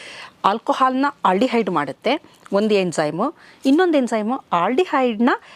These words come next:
ಸಿಟ್ರಿಕ್ ಆಸಿಡ್ ಮಾಡುತ್ತೆ. So ತಾಯಿಗೆ ಏನೂ ಅಂಥದ್ದು ತೊಂದರೆ ಆಗಲ್ಲ, ಟಾಕ್ಸಿನ್ ಆಗಲ್ಲ. ಆದರೆ ಮಗುವಿನಲ್ಲಿ ಬೆಳೆಯುತ್ತಿರುವ ಭ್ರೂಣದಲ್ಲಿ ಈ ಎಂಜೈಮ್‌ಗಳು ಇರೋದಿಲ್ಲ.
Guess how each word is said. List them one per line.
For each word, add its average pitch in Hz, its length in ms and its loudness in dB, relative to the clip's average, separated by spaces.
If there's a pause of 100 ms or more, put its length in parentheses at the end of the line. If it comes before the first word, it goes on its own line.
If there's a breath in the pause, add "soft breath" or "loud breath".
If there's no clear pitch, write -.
(120)
ಸಿಟ್ರಿಕ್ 311 340 -2
ಆಸಿಡ್ 202 280 -4
ಮಾಡುತ್ತೆ. 135 420 -6 (180 loud breath)
So 349 340 0
ತಾಯಿಗೆ 247 500 2
ಏನೂ 254 220 0
ಅಂಥದ್ದು 269 400 0
ತೊಂದರೆ 226 320 0
ಆಗಲ್ಲ, 180 300 0
ಟಾಕ್ಸಿನ್ 226 440 0
ಆಗಲ್ಲ. 156 260 -2 (520 loud breath)
ಆದರೆ 196 380 2
ಮಗುವಿನಲ್ಲಿ 185 720 0
ಬೆಳೆಯುತ್ತಿರುವ 226 640 0
ಭ್ರೂಣದಲ್ಲಿ 190 760 0 (240 loud breath)
ಈ 240 100 2
ಎಂಜೈಮ್‌ಗಳು 208 600 0
ಇರೋದಿಲ್ಲ. 165 440 -2